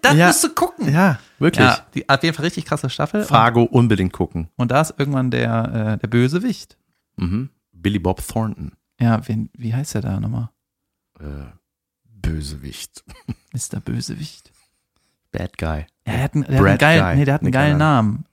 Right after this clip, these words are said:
Speaker 1: Ähm, ist egal. Der halt, ne?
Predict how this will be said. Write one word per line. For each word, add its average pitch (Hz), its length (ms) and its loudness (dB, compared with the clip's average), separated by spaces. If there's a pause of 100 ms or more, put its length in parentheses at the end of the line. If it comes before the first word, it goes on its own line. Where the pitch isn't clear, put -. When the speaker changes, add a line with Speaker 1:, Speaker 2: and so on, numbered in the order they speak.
Speaker 1:
Ähm, 110 680 0 (1160)
ist 113 140 -2
egal. 110 420 -2 (380)
Der 107 280 6
halt, 107 220 -2
ne? 139 240 0